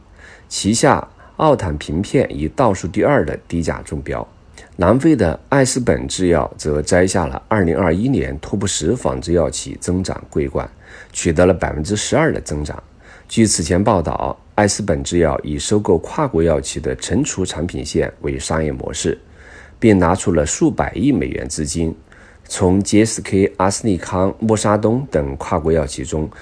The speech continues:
收购了不少产品，发展为南非第一药厂以及大型跨国药企。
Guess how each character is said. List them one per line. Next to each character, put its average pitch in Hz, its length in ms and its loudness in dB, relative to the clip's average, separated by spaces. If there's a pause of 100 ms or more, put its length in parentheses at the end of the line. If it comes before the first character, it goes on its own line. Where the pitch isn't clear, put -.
(100)
收 107 240 0
购 87 220 0
了 65 120 -2
不 - 180 0
少 71 180 -2
产 - 240 -8
品， - 240 -8 (420)
发 92 180 2
展 80 220 2
为 71 280 -2
南 73 260 -2
非 90 360 0
第 113 160 -4
一 135 160 0
药 113 200 0
厂 - 280 -10 (320)
以 76 140 -4
及 76 320 -4
大 - 240 -2
型 - 220 -8
跨 - 200 -8
国 71 140 -4
药 67 160 -2
企。 - 240 -10